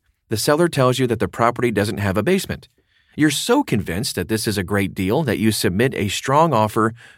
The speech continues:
which the seller accepts. Both of you sign a purchase agreement. After conducting your due diligence, however, you find out that the property does in fact have a basement.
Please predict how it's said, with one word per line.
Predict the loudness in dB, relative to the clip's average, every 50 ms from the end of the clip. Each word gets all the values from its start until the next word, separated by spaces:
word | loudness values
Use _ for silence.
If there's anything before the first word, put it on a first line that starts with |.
| _ 0
which | 2 2 2 2 2
the | 0 0
seller | 2 2 2 2 4 2 2
accepts. | 0 0 -2 -4 -6 -6 -6 -8 -10 -10 -12 _ _ _ _ _ _ _ _ _ _ _ _
Both | 2 2 2 2 2
of | 0
you | 0 0
sign | 0 2 0 0 0
a | 0
purchase | -2 0 0 0 0 -2 -4 -4
agreement. | -2 -2 -2 -2 -2 -4 -6 -12 -16 _ _ _ _ _ -20 -20 -20 -10 _ -2
After | 0 0 2 0 0
conducting | 0 0 2 2 2 2 2 0 0
your | 0 0 0
due | 0 0 0 2
diligence, | 2 2 2 2 2 0 0 -2 0
however, | 0 2 2 2 2 2 0 0 -2 -6 -12 -20 -20 -20 _ _ _ _ _ _ _ _ _ _ _ -2
you | 2 4 4 4 2
find | -2 -2 2 4 4 4 4 4 4
out | 4 4 4 2
that | 0 0 0
the | -2 -4 -4 _ _ _
property | 0 2 2 2 4 2 2 0 0
does | 0 2 2 2 4 2
in | 2 0
fact | 0 0 0 2 2 2 0 -2
have | -2 -2 0 0
a | 0 -2
basement. | 0 -2 -2 -2 -2 -6 -10 -12 -12 -12 -16 -18